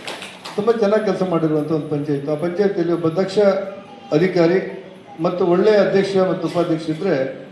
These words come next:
ಮತ್ತಷ್ಟು ಚೆನ್ನಾಗಿ ಕೆಲಸ ಮಾಡಲಿಕ್ಕೆ ಸಾಧ್ಯ ಇದೆ ಅಂತೇಳಿ ನಾನು ಕಂಡುಕೊಂಡಿರುವಂಥ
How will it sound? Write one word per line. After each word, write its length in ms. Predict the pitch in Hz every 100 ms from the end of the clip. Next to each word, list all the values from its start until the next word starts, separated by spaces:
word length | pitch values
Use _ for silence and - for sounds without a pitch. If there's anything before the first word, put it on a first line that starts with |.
| - - - - - 180
ಮತ್ತಷ್ಟು 420 | 190 247 254 247
ಚೆನ್ನಾಗಿ 300 | 190 196 196
ಕೆಲಸ 180 | 170 185
ಮಾಡಲಿಕ್ಕೆ 360 | 175 160 160
ಸಾಧ್ಯ 300 | 147 156 165
ಇದೆ 120 | 156
ಅಂತೇಳಿ 300 | 147 143 147
ನಾನು 340 | 180 160 185 175
ಕಂಡುಕೊಂಡಿರುವಂಥ 680 | 165 160 151 143 143 139